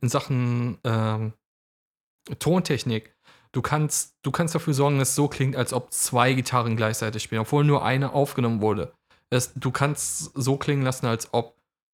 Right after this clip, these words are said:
die eine Gitarre dann tiefer gestimmt wurde oder höher.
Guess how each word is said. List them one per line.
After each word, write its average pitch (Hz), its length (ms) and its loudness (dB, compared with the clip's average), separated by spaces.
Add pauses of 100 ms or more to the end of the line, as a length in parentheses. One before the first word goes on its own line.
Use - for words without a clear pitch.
(100)
die 123 140 0
eine 139 420 0
Gitarre 143 340 0
dann 147 160 2
tiefer 208 380 2
gestimmt 117 480 -2
wurde 98 400 -2 (280)
oder 127 240 4
höher. 170 520 4